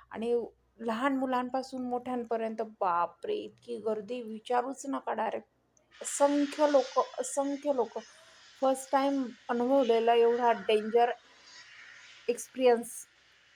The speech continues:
लोकांचा, की लोक इतके, म्हणजे, कोणी, मी आता शब्दात सांगू शकत नाही. कोणी दान करत होतं, कोणी काय करत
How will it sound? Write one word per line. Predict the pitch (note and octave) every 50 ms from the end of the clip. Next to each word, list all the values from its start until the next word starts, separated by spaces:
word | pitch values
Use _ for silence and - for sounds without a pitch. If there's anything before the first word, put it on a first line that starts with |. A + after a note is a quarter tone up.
| _ _ _ _ _ _ _ _ -
लोकांचा, | - A3 G#3+ G#3 G#3 G#3 G#3 G3+ G3 - G3 F#3+ - - - - - - - _ _ _ -
की | A#3+ A3+
लोक | A3+ G#3+ A3 - B3 B3 A#3+ - - -
इतके, | A#3 A3 - - - - B3 C4 C4+ C4 - - _ _ _ _ _ _ _
म्हणजे, | A#3+ A3 G#3 G#3+ A#3 A3 A#3 A#3+ - - _ _ _ _ _ _ _ _ _ _ _ _ _ _ _ _ _ _ _ _ _ _ _
कोणी, | - A#3 A3+ A#3 A#3 A#3+ A#3+ A3+ - _ _ _ _ _ _ _ _ -
मी | A#3 A#3+ B3 B3+ B3+ B3+
आता | B3 A3+ A3+ C4+ B3+
शब्दात | - B3 G#3 G3+ A#3 A#3+
सांगू | - B3+ A#3 G#3+ A3
शकत | A#3 A#3+ A3+ G#3+ G#3 G#3+
नाही. | A3+ A3 A3 - F#3+
कोणी | - - A3 A3+ A#3
दान | A3+ G#3+ G#3 F#3 G#3 A3+ A#3
करत | A#3 A3+ A3+ A3+ A#3
होतं, | A#3+ A#3 - G#3+ G#3
कोणी | G#3 - G#3 G#3 A3
काय | A3 - G#3+ A3 A3
करत | A3 A3+ G#3+ G#3